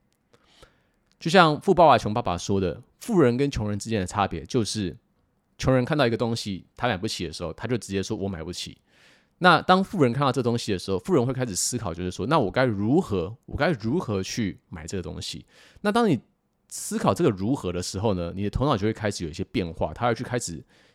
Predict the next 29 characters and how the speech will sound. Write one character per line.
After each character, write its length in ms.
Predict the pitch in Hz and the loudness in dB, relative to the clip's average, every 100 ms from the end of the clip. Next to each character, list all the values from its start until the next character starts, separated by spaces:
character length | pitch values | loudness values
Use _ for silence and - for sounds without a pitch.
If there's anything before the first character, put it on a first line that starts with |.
| - | -6
想 260 | - 90 | -4 2
办 180 | 110 117 | 4 4
法 140 | 90 | 2
把 100 | 82 | -2
你 80 | 107 | -2
想 240 | 120 - - | -2 -6 -8
出 200 | - 90 | -8 -8
来。 180 | 64 127 | -8 -2
那 220 | 165 135 - - - | 0 0 -4 -16 -6
我 100 | 117 | 2
觉 80 | 160 | 4
得 80 | |
这 100 | 175 | 4
跟 280 | 175 165 165 | 2 2 0
设 200 | - 185 | 0 4
定 240 | 143 135 113 | 4 4 2
月 200 | 160 135 | 4 4
收 220 | - 110 | 6 2
入 100 | 117 | 2
的 80 | 98 | 2
目 140 | 120 | 0
标 160 | 104 95 | 0 0
是 160 | - 104 | -2 -2
一 60 | 139 | -2
模 220 | 90 85 | -2 -4
一 80 | 87 | -4
样 220 | 95 76 | -4 -6
的 80 | 78 | -12
哦。 180 | 53 | -14